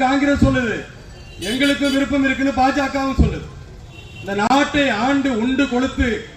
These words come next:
திமிரேறி திரிகிற இந்த நான்கு கட்சிகளுக்கும் இதிலே உடன்பாடு இருக்கிறது. நாங்கள் சமூக நீதி ஆட்சி நடத்துகிறோம், எந்த குறையும் இல்லை என்று நீங்கள் சொன்னால் உங்களை நாங்கள் எப்படி ஏற்பது?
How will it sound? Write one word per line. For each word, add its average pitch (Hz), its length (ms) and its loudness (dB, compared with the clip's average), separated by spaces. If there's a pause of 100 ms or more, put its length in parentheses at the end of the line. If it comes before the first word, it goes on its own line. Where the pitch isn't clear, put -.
(100)
திமிரேறி 294 540 4
திரிகிற 226 480 -2 (200)
இந்த 220 180 0
நான்கு 277 420 4
கட்சிகளுக்கும் 277 680 2 (200)
இதிலே 240 180 0
உடன்பாடு 247 460 0
இருக்கிறது. 202 520 -4 (1600)
நாங்கள் 220 340 4
சமூக 277 320 6
நீதி 247 220 4
ஆட்சி 240 280 4
நடத்துகிறோம், 208 600 2 (280)
எந்த 240 360 4
குறையும் 285 460 4
இல்லை 226 320 2 (200)
என்று 208 220 0
நீங்கள் 185 260 -2
சொன்னால் 196 480 2 (1700)
உங்களை 202 340 0
நாங்கள் 175 300 0
எப்படி - 360 2
ஏற்பது? - 520 0